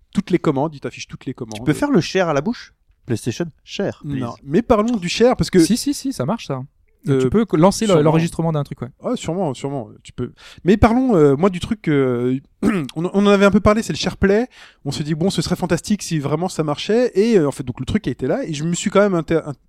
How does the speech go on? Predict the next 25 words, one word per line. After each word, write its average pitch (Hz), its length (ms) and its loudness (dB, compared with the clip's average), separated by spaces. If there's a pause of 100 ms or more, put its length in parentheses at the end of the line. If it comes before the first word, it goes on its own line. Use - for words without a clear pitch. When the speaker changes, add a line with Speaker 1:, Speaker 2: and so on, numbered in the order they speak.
(180)
Speaker 1:
interrogé, 160 300 0
je 220 40 -6
me 185 60 -10
suis 190 140 -12
dit, 147 60 -10
j'aimerais 147 200 -2
bien 214 140 2
l'essayer 202 280 0
pour 165 140 -6
voir 170 180 2
si - 140 -12
ça 151 140 -2
vaut 135 220 -2
le 175 60 2
coup. - 320 -10 (600)
Et 151 120 6
de 135 220 2
mon 226 200 2
avis, 180 560 0 (320)
<laughs> 143 300 0
ça 139 200 -4
vaut 131 300 0
le 202 80 0
coup, 175 360 -8
puisque - 340 -4